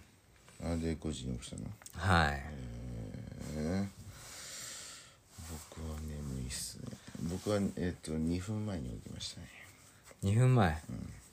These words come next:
Speaker 1: うん。いや、なんか、し-、まあ、今ね、七時三十分ぐらいですか。まあ、あの、七時二十分ぐらいにおしっこしに行って、
Speaker 2: はい。
Speaker 1: で、部屋戻って、七時二十八分に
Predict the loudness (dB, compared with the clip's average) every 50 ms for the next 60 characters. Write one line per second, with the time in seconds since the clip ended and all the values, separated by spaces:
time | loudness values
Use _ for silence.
0 | -20 -20 -20 -20 -20 -20 -20 -20 -20 -20 -20 -18 -18 -18 -18 -18 0 6 8 8
1 | 8 6 4 2 2 2 2 2 0 -4 -6 -6 -8 -12 -16 -16 -14 -12 -12 -12
2 | -12 -12 -14 -14 -16 -16 -16 -18 -20 -20 -20 -20 -20 -20 -20 _ -8 -6 -6 -6
3 | -6 -10 -8 -6 -4 -2 2 4 6 6 6 6 6 4 4 2 2 0 0 -2
4 | -6 -8 -6 -4 -4 -2 -2 -2 -2 0 0 0 0 0 -2 -4 -6 -6 -4 -2
5 | -2 -2 -2 -2 -2 -2 -2 0 0 -2 -2 -4 -4 -6 -6 -4 0 0 2 4
6 | 4 2 2 0 -2 -4 -2 0 0 2 2 2 0 0 0 -2 -2 -2 -2 -2
7 | -4 -6 -4 -2 0 2 4 6 8 8 8 6 6 4 2 0 2 2 2 4
8 | 6 6 4 4 4 2 0 -2 -2 -4 -6 -4 -4 -4 -2 0 0 0 0 0
9 | -2 -4 -8 -12 -14 -14 _ -6 -4 -4 -4 -4 -8 -16 _ -20 -20 -20 -4 2
10 | 4 4 4 4 2 0 0 0 2 2 2 2 0 -2 -2 -4 -6 -8 -6 -4
11 | -2 -2 -2 -4 -10 -18 _ -20 -20 -20 -20 -20 -20 -20 -14 -6 -4 -2 0 2
12 | 2 2 2 2 2 0 0 -2 -4 -4 -4 -6 -8 -10 -10 -8 -6 -4 -2 -2
13 | -4 -4 -6 -6 -8 -10